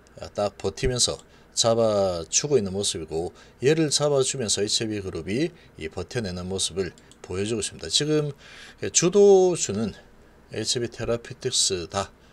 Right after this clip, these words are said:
아, 라고, 어, 볼 수가 있겠죠. 어, 그리고 특별하게 매도를 하는, 어, 그런 모습은, 어, 그런 창구는 보이지 않고 있죠. 유비에스 좀 매도 중이지만,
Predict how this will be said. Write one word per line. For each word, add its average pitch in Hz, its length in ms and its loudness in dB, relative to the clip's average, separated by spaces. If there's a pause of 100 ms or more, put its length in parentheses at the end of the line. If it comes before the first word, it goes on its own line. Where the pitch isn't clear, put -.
(220)
아, - 100 -14
라고, 107 600 -2
어, 82 100 -12
볼 107 220 -6
수가 - 180 -4
있겠죠. - 360 -10 (440)
어, 95 180 -10
그리고 151 520 -4 (460)
특별하게 208 680 0
매도를 127 580 0
하는, 127 400 -6 (280)
어, 76 140 -12
그런 110 340 -4
모습은, 101 540 -2 (500)
어, 80 120 -14
그런 131 220 2
창구는 131 440 -2
보이지 110 280 -2
않고 101 180 -10
있죠. - 140 -10 (460)
유비에스 135 360 0
좀 120 140 -6
매도 98 220 -4
중이지만, 104 1120 -8